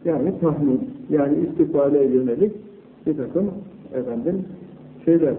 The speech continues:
görüşler, zanlar, tahminler veyahut temenniler veya bir takım kimselere senaryo diye, efendim, bir takım işaretlerin verilmesi. "Bak,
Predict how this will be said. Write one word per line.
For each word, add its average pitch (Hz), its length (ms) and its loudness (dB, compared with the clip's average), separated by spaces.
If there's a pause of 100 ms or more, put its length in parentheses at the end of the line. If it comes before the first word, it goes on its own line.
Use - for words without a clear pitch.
(140)
görüşler, 139 540 0 (300)
zanlar, 139 440 0 (280)
tahminler 139 760 -2
veyahut 139 440 0
temenniler 135 720 2 (720)
veya 175 420 2 (440)
bir 208 80 2
takım 170 240 0 (160)
kimselere 160 520 0 (100)
senaryo 160 480 2 (120)
diye, 180 220 0 (560)
efendim, 156 360 0
bir 196 100 4
takım 143 280 -2 (260)
işaretlerin 143 640 0
verilmesi. 156 600 2 (500)
"Bak, 127 100 -4